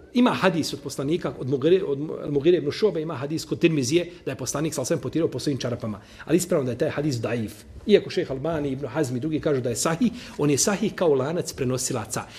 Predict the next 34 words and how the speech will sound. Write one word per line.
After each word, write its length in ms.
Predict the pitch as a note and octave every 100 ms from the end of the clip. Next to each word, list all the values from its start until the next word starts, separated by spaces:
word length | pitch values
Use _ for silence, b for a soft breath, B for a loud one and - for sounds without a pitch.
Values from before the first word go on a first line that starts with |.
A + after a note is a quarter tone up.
| B
Ali 200 | - C3+
je 80 | C3
izniman, 600 | F3 G3 G3 A3 G3+ D3+ -
jer 160 | C3
vjerodostojna 800 | A#2 B2+ B2+ C3 G#3+ - G#3+ F3+
predaja 500 | B2 - F#3+ C#3+ A#2
koja 280 | A2+ C3+ C3+
se 140 | B2 C3+
nalazi 340 | E3 F#3+ E3
kod 160 | E3 C3+
Buhari 440 | B2+ - E3+ B3
i 60 | -
kod 120 | D#3+
Muslima 320 | F#3 - G3+
u 80 | F3
sahihu, 460 | D#3 C#3 A#3+ G#3+ B B B
kaže 280 | F#3+ E3 D#3
da 100 | C3+
se 140 | -
tu 120 | E3+
radi 240 | E3 E3 D#3
o 60 |
potiranju 540 | C3 B2+ - D#3 D#3+ C#3+
po 180 | D3+ A#2+
mestvama, 720 | B2+ G#3 - - F#3 F#3 E3+
a 80 | B2
ne 140 | E3 D#3
šta? 320 | - C3 - - - - _ _ - - - - - -
A 120 | -
ne 160 | D3+ D3+
po 80 |
čarapama, 520 | - C3 B2+ A#2 G2 G2
razlika 440 | G#2 A2+ D#3 -
je. 120 | -